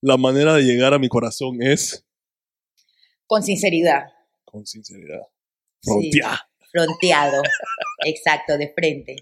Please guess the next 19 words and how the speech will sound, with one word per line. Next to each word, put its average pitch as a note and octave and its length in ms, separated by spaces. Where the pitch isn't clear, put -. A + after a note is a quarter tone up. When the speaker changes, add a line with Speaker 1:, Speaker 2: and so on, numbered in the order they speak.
Speaker 1:
Qué - 140
bueno. E2 380
Si C3 180
fueras E3 220
a - 20
escribir C3+ 320
un C#3 140
libro, B2 440
¿de A2 100
qué B2 140
fuera? G2+ 320
Y G#2 60
eso A#2 160
ya A2+ 100
lo A#2 80
hemos A2 180
hablado G2 220
anteriormente. E2+ 460
Speaker 2:
Ay, D3+ 460